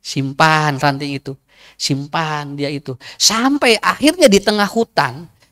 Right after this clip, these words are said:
si ibunya disimpan. Jebret. Kata anaknya,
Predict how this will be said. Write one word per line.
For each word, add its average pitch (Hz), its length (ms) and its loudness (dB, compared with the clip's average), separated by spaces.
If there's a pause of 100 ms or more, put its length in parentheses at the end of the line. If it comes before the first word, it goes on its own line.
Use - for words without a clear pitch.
si 226 300 0
ibunya 190 260 0
disimpan. 202 540 0 (500)
Jebret. 160 400 -6 (2000)
Kata 151 380 2
anaknya, 139 420 2